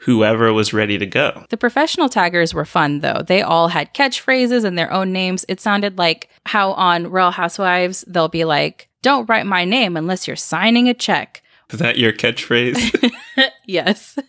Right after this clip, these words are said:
Speaker 2: <laughs> "Don't take that, nobody." But it, it, it's like, I think one person's was like, "My name is Flame 'cause you can't put me out," or something like that. And so they all
Speaker 1: Yeah.
Speaker 2: had, like, exciting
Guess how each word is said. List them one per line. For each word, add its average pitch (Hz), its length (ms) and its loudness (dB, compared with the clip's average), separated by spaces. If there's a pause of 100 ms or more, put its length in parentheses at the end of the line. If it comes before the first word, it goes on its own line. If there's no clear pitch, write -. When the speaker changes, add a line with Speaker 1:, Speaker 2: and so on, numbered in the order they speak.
Speaker 2:
<laughs> - 580 -4
"Don't 285 160 2
take 294 200 2
that, 269 120 2
nobody." 254 500 -4 (520)
But 202 420 0 (120)
it, 254 180 2
it, 233 180 2
it's 240 220 0
like, 220 320 0 (200)
I 233 120 0
think 262 240 -6
one 202 300 0
person's 202 480 -2
was 180 160 -8
like, 170 300 -2 (440)
"My 175 160 2
name 175 280 -4
is 165 140 -2
Flame 180 800 0
'cause 170 160 -8
you 160 80 -10
can't - 280 -2
put 160 140 -4
me 180 180 0
out," 180 260 2
or 180 120 0
something 180 320 -4
like 175 220 0
that. 175 380 2
And 185 160 -4
so 175 140 0
they 120 160 2
all 196 260 2
Speaker 1:
Yeah. 226 60 0 (100)
Speaker 2:
had, 165 160 -6
like, 151 320 -4
exciting 160 920 -2